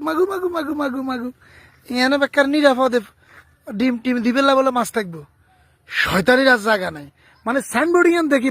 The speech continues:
মাছে কেন সাইনবোর্ড, মা-, মাছে সাইনবোর্ড ইয়ান লাগে, ওই বুঝবো, এ, এখানে আমাদেরকে ডিম দিতে হইব। তুই মাছের ডিম দেওয়ার জন্য কি ব্যবস্থাটা করছো তুই ইয়ান? আরে ক,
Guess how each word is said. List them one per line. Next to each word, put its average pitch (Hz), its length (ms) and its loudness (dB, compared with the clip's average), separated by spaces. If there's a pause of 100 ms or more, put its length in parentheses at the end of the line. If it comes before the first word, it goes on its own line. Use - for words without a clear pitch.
মাছে 247 220 0
কেন 269 180 0
সাইনবোর্ড, 240 360 -4
মা-, 240 260 -2
মাছে 226 200 0
সাইনবোর্ড 262 280 0
ইয়ান 277 160 0
লাগে, 285 140 4 (160)
ওই 262 120 4 (640)
বুঝবো, 208 320 0
এ, 214 100 4 (120)
এখানে 247 260 -4
আমাদেরকে 226 340 -4
ডিম 220 180 -4
দিতে 170 200 -10
হইব। - 120 -8 (880)
তুই 277 180 2
মাছের 277 280 2
ডিম 302 180 4
দেওয়ার 262 160 2
জন্য 302 240 -2
কি - 80 2
ব্যবস্থাটা 269 420 0
করছো 185 220 -14
তুই 170 120 -18
ইয়ান? 165 120 -16
আরে 185 240 -14
ক, - 60 -20